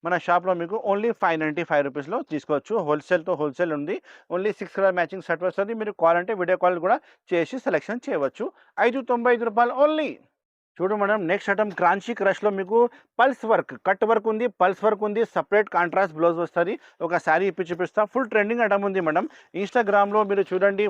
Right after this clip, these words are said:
ఫుల్ ట్రెండింగ్ ఐటమ్ ఉంది. చాలా బాగుంది రకాలు అయితే, మంచి రకాలు, మంచి ఐటమ్ నేను తీసుకొచ్చిన మన కస్టమర్ కోసం. చూడండి, ఇది అయితే పళ్ళు పార్ట్, హెవీ పళ్ళు ఉంది, మొత్తం పల్స్ వర్క్, కట్ వర్క్ వచ్చినాయి. ఫ్యాబ్రిక్ అయితే మీకు కొత్త లేటెస్ట్ ఫ్యాబ్రిక్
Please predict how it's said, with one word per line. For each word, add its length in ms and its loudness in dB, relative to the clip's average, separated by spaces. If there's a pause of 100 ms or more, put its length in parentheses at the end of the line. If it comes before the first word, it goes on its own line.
ఫుల్ 260 0
ట్రెండింగ్ 380 2
ఐటమ్ 280 2
ఉంది. 140 -2 (400)
చాలా 220 4 (160)
బాగుంది 400 2
రకాలు 300 2
అయితే, 160 -4 (160)
మంచి 200 -6 (100)
రకాలు, 360 -2
మంచి 240 -12 (140)
ఐటమ్ 240 -2
నేను 180 -8
తీసుకొచ్చిన 500 -4
మన 220 -4
కస్టమర్ 360 -6
కోసం. 160 -6 (100)
చూడండి, 280 -6 (320)
ఇది 160 2
అయితే 240 -2
పళ్ళు 260 2
పార్ట్, 220 0 (380)
హెవీ 240 -2 (100)
పళ్ళు 320 2
ఉంది, 140 -2 (100)
మొత్తం 240 -2 (160)
పల్స్ 260 0
వర్క్, 220 0
కట్ 180 -2
వర్క్ 200 2
వచ్చినాయి. 320 -4 (360)
ఫ్యాబ్రిక్ 380 2
అయితే 200 -2
మీకు 200 -8
కొత్త 320 2
లేటెస్ట్ 340 -2 (120)
ఫ్యాబ్రిక్ 360 -2